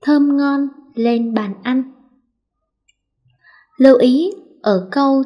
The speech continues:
thứ hai, vị trí thứ nhất, vì là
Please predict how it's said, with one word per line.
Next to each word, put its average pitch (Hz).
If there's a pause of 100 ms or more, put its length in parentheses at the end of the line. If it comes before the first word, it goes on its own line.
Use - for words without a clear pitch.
thứ 302
hai, 294 (440)
vị 202
trí 262
thứ 302
nhất, 311 (480)
vì 262
là 240